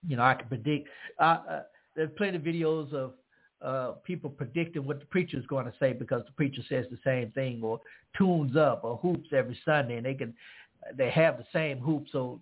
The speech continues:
they can be easily imitated. Or the people who claim to be speaking in tongues and all that stuff and, and say the same babbling words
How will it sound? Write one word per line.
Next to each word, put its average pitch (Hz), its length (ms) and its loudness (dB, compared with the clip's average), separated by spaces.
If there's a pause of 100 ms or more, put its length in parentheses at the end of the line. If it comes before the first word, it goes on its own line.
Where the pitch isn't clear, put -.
they 123 100 -4
can 123 180 -10
be 135 100 -4
easily 139 440 0
imitated. 127 640 -6 (600)
Or 139 180 6
the 131 100 -2
people 165 380 2
who 139 200 0
claim 156 280 2
to 139 60 -2
be 135 140 -4
speaking 147 380 0
in 123 120 -4
tongues 139 580 4
and 123 100 -2
all 131 180 4
that 135 240 2
stuff 131 360 2
and, 117 160 -6 (440)
and 135 320 0
say 143 120 4
the 123 180 -2
same 143 340 2
babbling 135 600 4
words 127 480 2